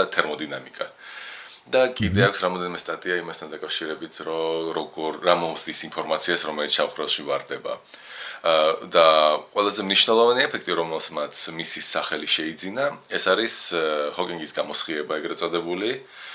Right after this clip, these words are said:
Speaker 1: ეს იყო შედეგი, რომელმაც აჩვენა, რომ იმის მიუხედავად, რომ არსებობს ობიექტი შავი ხვრელი, რომელიც ისეთი მასიურია, რომ მისგან არაფერს არ შეუძლია გაქცევა და თუ ერთხელ ჩავარდე მასში, მისგან გამოსვლა აღარ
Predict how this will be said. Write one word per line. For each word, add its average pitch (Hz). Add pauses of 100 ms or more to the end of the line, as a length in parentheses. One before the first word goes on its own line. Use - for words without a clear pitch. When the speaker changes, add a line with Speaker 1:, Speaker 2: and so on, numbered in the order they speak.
(160)
Speaker 1:
ეს -
იყო 92
შედეგი, 90
რომელმაც 90
აჩვენა, 87
რომ 101
იმის 98
მიუხედავად, 87
რომ 73 (400)
არსებობს 85
ობიექტი 85
შავი 80
ხვრელი, 78
რომელიც 78
ისეთი 82
მასიურია, 82
რომ 76
მისგან 80
არაფერს 82
არ 76
შეუძლია 78
გაქცევა 85
და 90
თუ -
ერთხელ 76
ჩავარდე 73
მასში, 69 (440)
მისგან 80
გამოსვლა 78 (160)
აღარ 73